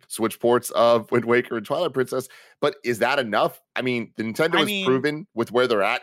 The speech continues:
Speaker 1: it is. Like,
Speaker 2: that's the
Speaker 1: they
Speaker 2: thing is
Speaker 1: literally just,
Speaker 2: history,
Speaker 1: like,
Speaker 2: history
Speaker 1: yeah.
Speaker 2: has proven then, yeah, c-, that, yeah, 'cause I look at the last few falls, and I feel like the big title for Nintendo usually is, "Here's a Pokemon," right? And, like, last year we got Metroid Dread, which was a great fall title, but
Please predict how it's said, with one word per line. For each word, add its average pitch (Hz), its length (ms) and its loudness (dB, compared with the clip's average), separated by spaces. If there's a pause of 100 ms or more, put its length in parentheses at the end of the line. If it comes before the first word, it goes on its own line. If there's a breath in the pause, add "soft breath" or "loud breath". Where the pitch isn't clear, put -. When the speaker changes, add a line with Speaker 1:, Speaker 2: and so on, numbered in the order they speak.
(100)
Speaker 1:
it 104 120 -8
is. 98 480 -8
Like, 110 100 2
Speaker 2:
that's 151 80 0
the 117 120 2
Speaker 1:
they 233 60 2
Speaker 2:
thing 208 60 4
is 190 60 2
Speaker 1:
literally - 220 4
just, 208 140 2
Speaker 2:
history, 214 140 -4
Speaker 1:
like, 220 280 -2 (360)
Speaker 2:
history 202 260 0
Speaker 1:
yeah. - 0 -
Speaker 2:
has 208 100 -2
proven 175 260 -4
then, 143 120 -8
yeah, 135 180 -4
c-, 160 80 -6
that, 135 220 -4
yeah, 135 240 0
'cause 131 100 -8
I 156 120 0
look 175 140 0
at 190 60 -10
the 156 80 -8
last 147 240 0
few 127 140 -8
falls, 127 340 -2
and 110 220 -12 (480 soft breath)
I 165 100 -2
feel 247 140 0
like 240 100 -2
the 190 80 0
big 170 340 -4
title 165 280 -2
for 180 120 -10
Nintendo 160 360 -6
usually 131 380 -10
is, 131 340 -6 (140)
"Here's 127 220 -8
a - 40 -14
Pokemon," 110 520 -6
right? 113 140 -2
And, 139 80 -4
like, 147 100 -4
last 165 240 0
year 165 80 -6
we 147 80 -6
got 139 180 -2
Metroid 131 300 -10
Dread, 123 240 -8
which 113 200 -14
was 117 180 -12
a 120 40 -10
great 113 240 -12
fall 110 160 -14
title, 113 280 -8
but 123 280 -4